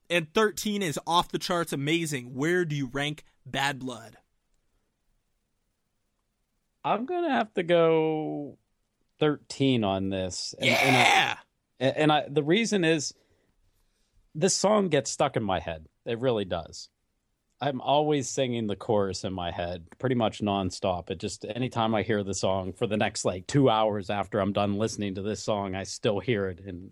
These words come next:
Speaker 2: in my head there.
Speaker 1: Hey, I've been whistling it all day. That's why we're talking about it for this episode.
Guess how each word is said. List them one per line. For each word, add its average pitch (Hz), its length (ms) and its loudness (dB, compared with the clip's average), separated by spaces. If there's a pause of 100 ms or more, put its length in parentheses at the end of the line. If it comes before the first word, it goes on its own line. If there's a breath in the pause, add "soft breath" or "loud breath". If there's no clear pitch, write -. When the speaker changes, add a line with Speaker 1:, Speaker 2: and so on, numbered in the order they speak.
(140)
Speaker 2:
in 95 180 -14
my 87 140 -14
head 92 200 -10
there. 90 320 -16
Speaker 1:
Hey, 160 140 -2
I've 175 220 0
been 139 160 0
whistling 165 360 2
it 143 60 -2
all 143 160 2
day. 147 240 2
That's 156 240 -2
why 143 100 -2
we're 123 120 -4
talking 160 320 -2
about 123 160 -4
it 117 100 -14
for 131 80 -6
this 120 160 -8
episode. 120 440 -12